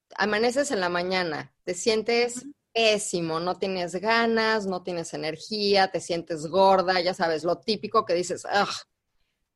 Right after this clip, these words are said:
Speaker 1: qué día".
Speaker 2: Ujú.
Speaker 1: Haces esta meditación, prende este botón de energía, donde te
Speaker 2: Ujú.
Speaker 1: sientes muy bien en tu cuarto, en tu cuerpo, y digamos que lo subes a un cinco,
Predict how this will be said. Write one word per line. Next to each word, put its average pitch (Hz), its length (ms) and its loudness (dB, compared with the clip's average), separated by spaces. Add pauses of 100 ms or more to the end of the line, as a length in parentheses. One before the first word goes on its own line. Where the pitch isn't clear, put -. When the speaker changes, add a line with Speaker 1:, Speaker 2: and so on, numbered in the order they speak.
Speaker 1:
qué 226 160 6
día". 185 400 2 (760)
Speaker 2:
Ujú. 196 180 -14
Speaker 1:
Haces 262 360 0
esta 254 260 0
meditación, 185 920 0 (260)
prende 240 480 4
este 233 280 0
botón 185 500 0
de 190 60 0
energía, 180 720 -2 (260)
donde 175 280 2
te 185 100 -4
Speaker 2:
Ujú. - 0 -
Speaker 1:
sientes 196 420 -6
muy 233 300 0
bien 233 180 0
en 180 180 -2
tu - 180 -12
cuarto, 170 500 0
en 165 140 -4
tu 175 140 -10
cuerpo, 185 460 4
y 202 120 -4
digamos 214 580 0
que 185 580 2
lo 185 220 2
subes 226 400 0
a 196 100 0
un 185 140 0
cinco, - 560 -6